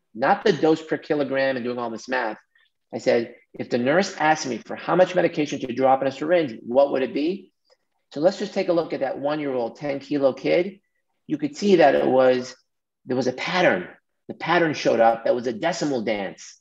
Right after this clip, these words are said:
right? For the first four drugs anyway. And I said, "Oh my God, I, this can't be this easy."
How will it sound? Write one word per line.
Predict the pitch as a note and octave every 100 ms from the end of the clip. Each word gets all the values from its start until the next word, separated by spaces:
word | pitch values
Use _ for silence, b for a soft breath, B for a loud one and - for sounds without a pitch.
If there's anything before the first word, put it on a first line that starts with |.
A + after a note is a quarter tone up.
| _
right? | - A2+ -
For | -
the | A#2
first | - C#3+ C3
four | - C3+
drugs | A#2 A#2+ A2+ A2
anyway. | G#2 G2 - - _ B B B B B _ - B B B _ _
And | C3
I | B2
said, | B2+ C#3
"Oh | - C#3+
my | D3 D3+
God, | F3 C3+ A2 - _ _ -
I, | C#3 - - _ _ _ _ _ _
this | C#3+ - -
can't | E3+ D#3+
be | D#3
this | C#3 C#3 -
easy." | F3+ B2 F2+ D#2+